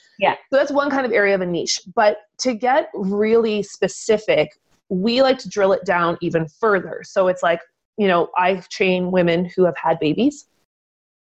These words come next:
Speaker 2: uh, who are postnatal. So you would wanna say, "Okay,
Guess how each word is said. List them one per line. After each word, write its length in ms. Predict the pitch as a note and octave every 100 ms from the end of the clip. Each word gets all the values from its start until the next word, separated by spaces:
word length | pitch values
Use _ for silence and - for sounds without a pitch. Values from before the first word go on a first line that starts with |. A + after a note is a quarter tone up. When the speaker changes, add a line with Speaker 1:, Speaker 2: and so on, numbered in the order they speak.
| _ -
Speaker 2:
uh, 220 | G3 F3+
who 80 | F#3
are 80 | F3+
postnatal. 500 | E3 D#3 F3 C#4+ - - - -
So 400 | C4+ G#3+ G#3 G3+
you 160 | G#3 B3
would 100 | A3
wanna 220 | G#3+ G#3+
say, 320 | - F3+ F3+ B3+
"Okay, 540 | - G#3 F3+ F#3+